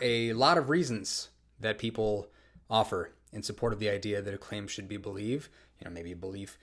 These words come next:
unifies people. Maybe a belief makes someone feel good. Uh, the reasons tend to boil down to maybe a belief is useful.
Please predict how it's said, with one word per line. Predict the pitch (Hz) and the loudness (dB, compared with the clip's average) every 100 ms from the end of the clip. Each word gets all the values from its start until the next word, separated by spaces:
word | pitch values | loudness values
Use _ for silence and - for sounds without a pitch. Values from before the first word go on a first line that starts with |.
| _ | _
unifies | 110 135 131 113 98 - | 2 4 6 6 2 0
people. | 107 101 87 | -6 -6 -8
Maybe | 85 90 98 | -8 -10 -10
a | |
belief | 95 101 101 - - - | -8 -8 -8 -10 -20 -10
makes | 110 - | -6 -4
someone | - 120 110 | -4 -2 -4
feel | - - 123 113 104 - - - | -4 2 4 4 0 -8 -18 -2
good. | 107 123 107 - - - - _ | 8 10 8 4 -10 -20 -20 _
Uh, | - 101 98 98 104 - - 160 | 0 4 4 4 0 -6 -12 -2
the | 151 | 4
reasons | 202 202 - | 6 4 4
tend | 170 165 | 4 4
to | |
boil | 113 139 123 | 6 6 6
down | 120 117 | 6 4
to | 120 113 | 2 2
maybe | 110 131 127 | 2 2 2
a | |
belief | 110 113 110 104 - - - 104 | 0 0 -2 -4 -8 -16 -14 -8
is | 98 98 | -6 -2
useful. | 113 113 - 85 | 0 0 0 -6